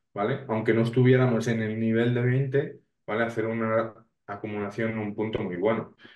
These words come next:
que sí, que ahora estamos retrocediendo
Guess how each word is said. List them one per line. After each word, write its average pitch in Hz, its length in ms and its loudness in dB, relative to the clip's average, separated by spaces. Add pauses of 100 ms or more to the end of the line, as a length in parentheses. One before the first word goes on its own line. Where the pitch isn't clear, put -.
(180)
que 82 160 -4
sí, 113 260 0
que 85 460 -2
ahora 190 300 0
estamos 101 300 -4
retrocediendo 110 1160 2